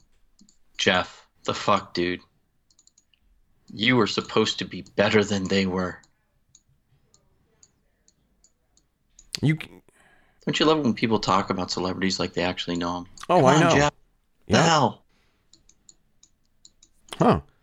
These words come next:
Speaker 2: You can, uh, apparently you can buy the book.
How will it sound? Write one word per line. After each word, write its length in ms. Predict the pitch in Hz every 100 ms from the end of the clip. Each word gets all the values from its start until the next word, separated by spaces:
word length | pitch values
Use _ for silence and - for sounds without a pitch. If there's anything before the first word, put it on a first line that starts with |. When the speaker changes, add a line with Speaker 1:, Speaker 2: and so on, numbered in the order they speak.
| _ _ _ _ -
Speaker 2:
You 120 | 117
can, 360 | - 180 214 -
uh, 240 | 127 131 120 107 95 85
apparently 580 | 82 - 127 143 147 151
you 180 | 139
can 180 | 123 131
buy 220 | 113 143
the 120 | 123 85
book. 640 | 95 208 185 - -